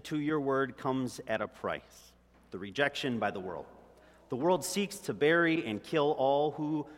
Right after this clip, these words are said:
chose to follow you in faith over the world and her madness.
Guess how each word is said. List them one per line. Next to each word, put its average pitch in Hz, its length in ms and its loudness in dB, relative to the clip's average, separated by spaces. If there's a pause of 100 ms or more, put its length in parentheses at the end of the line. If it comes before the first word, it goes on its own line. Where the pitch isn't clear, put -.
(240)
chose 127 680 -2 (180)
to 135 100 -8
follow 139 360 0
you 127 220 0
in 110 120 -2
faith 104 340 -2 (560)
over 110 180 -6
the 123 100 -4
world 113 480 -2
and 98 120 -8
her 104 80 -8
madness. 92 420 -8